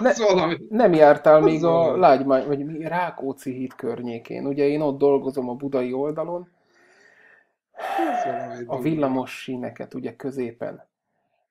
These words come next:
Speaker 2: Ö, a, az eddig füvesített részt fölbontják, az ős, hát nem ősfákat, csak tíz, tizenöt, húsz éve voltak ott a fák, kivágják.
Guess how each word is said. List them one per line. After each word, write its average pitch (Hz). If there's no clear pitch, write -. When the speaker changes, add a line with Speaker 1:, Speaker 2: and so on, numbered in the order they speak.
Speaker 2:
Ö, 135
a, 131
az 147
eddig 131
füvesített 131
részt -
fölbontják, 147
az 120
ős, 160
hát -
nem 135
ősfákat, 127
csak -
tíz, 120
tizenöt, 123
húsz -
éve 117
voltak 120
ott -
a -
fák, -
kivágják. 131